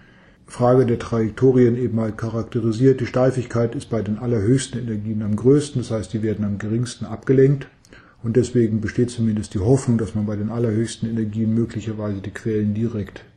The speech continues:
identifizieren kann. Aber die Abweichungen von einer Isotropenverteilung sind im Moment erstens selbst noch nicht besonders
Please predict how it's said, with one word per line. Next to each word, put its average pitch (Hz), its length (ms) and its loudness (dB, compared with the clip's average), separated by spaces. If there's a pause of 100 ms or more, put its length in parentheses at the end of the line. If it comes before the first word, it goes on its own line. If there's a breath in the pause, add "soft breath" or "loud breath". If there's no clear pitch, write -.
identifizieren 120 840 0
kann. 135 360 -2 (1000 loud breath)
Aber 120 260 0
die 113 140 2
Abweichungen 117 580 2
von 117 220 0
einer 113 200 0
Isotropenverteilung 113 1200 -2
sind 113 320 -2
im 120 60 -2
Moment 110 420 0 (840)
erstens 110 460 -6
selbst 117 380 2
noch 107 100 0
nicht 117 280 0
besonders 104 580 -4